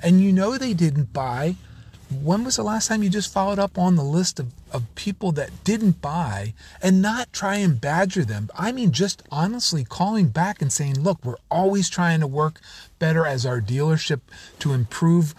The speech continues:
customer satisfaction." No, no harm. Obviously, you bought something else. What was it about, you know, our offer that didn't interest you? Or what was it about the vehicle? Just, we're trying to get a better idea so that we can make sure our cars are, are standing up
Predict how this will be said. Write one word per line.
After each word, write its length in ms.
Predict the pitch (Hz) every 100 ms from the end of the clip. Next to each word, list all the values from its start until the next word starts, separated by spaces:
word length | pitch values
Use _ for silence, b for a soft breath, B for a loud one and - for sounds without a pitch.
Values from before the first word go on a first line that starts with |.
| B -
customer 400 | 175 165 170 151
satisfaction." 840 | - 156 143 - 156 156 - 180 175 B B B -
No, 460 | 160 175 269 - -
no 240 | 165 208
harm. 300 | 233 180 170
Obviously, 320 | 160 165 170 165
you 80 |
bought 260 | 135 147 143
something 300 | 151 135 131
else. 160 | 135 - B B
What 220 | 175 202
was 240 | 277 214 202
it 80 | 175
about, 480 | 135 147 143 - _
you 160 | 151 139
know, 180 | 131 120
our 200 | 143 156
offer 460 | 147 143 143 - 117
that 380 | 110 120 - -
didn't 320 | 139 131 123
interest 440 | 131 127 120 -
you? 140 | 104 104
Or 40 |
what 180 | 123 240
was 180 | 208 180
it 80 |
about 300 | 165 151 147
the 80 | 139
vehicle? 500 | 107 127 135 120 92
Just, 320 | 98 185 180 B B B B
we're 100 | 156
trying 320 | - 175 180
to 40 | 160
get 200 | 151 147
a 40 |
better 300 | 127 151 139
idea 480 | 131 117 131 135 135
so 220 | - 123
that 160 | 117 113
we 180 | 135
can 160 | 131 123
make 220 | 127 123
sure 320 | - 135 135
our 100 | 127
cars 420 | 117 - 131 135 123
are, 120 | 117
are 200 | 120 113
standing 640 | - - 139 139 135 131 -
up 140 | 143